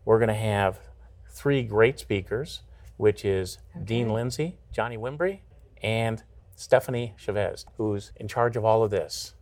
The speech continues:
Speaker 1: So
Speaker 2: Well, I would tell those, you guys at home, start writing your questions down because these are all amazing speakers and you're gonna get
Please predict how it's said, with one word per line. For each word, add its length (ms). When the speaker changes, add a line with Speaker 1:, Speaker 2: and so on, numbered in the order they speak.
Speaker 1:
So 220
Speaker 2:
Well, 80
I 160
would 160
tell 420
those, 400
you 140
guys 300
at 100
home, 320
start 320
writing 360
your 120
questions 640
down 280
because 300
these 240
are 60
all 340
amazing 640
speakers 640
and 140
you're 80
gonna 180
get 240